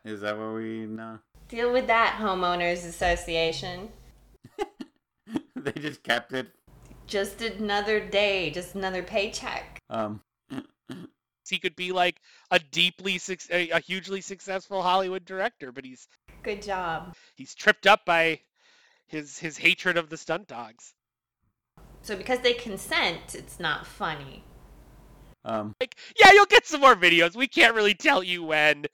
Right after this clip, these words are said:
Speaker 3: Just send us money and you'll get what you get.
Speaker 1: No, Austin, the giant robot from outer space that transforms into a tiny cassette player makes perfect sense to everybody else outside of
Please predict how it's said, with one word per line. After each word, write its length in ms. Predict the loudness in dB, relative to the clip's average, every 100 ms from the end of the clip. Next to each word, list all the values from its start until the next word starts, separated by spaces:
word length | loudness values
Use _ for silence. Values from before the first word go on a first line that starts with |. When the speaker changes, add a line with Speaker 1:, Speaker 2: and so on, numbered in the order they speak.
| _
Speaker 3:
Just 220 | -2 0
send 200 | 6 8
us 160 | 6 2
money 300 | 4 4 4
and 100 | 2
you'll 100 | 2
get 200 | 2 2
what 160 | 0 -10
you 80 |
get. 340 | -12 -8 -6 -8 _ _ _ -14
Speaker 1:
No, 220 | -8 -6
Austin, 480 | -4 -4 -6 -12 -16
the 180 | -14 -16 -20 _ _
giant 420 | -4 0 0 -4 -8
robot 460 | -4 0 2 2
from 140 | 0 -2
outer 220 | -2 -4
space 360 | -8 -8 -8 -8
that 140 | -12
transforms 640 | -10 -10 -8 -8 -8 -10
into 340 | -14 -14 -12 -10
a 100 | -10
tiny 400 | -10 -8 -8 -8
cassette 420 | -12 -10 -8 -10
player 260 | -10 -10 -10
makes 260 | -10 -14
perfect 500 | -12 2 2 2 -4
sense 320 | -4 -4 -4 -6
to 80 |
everybody 480 | -6 -2 -2 -2 -4
else 260 | -2 -4 -4
outside 420 | -6 -4 -6 -4
of 100 | -6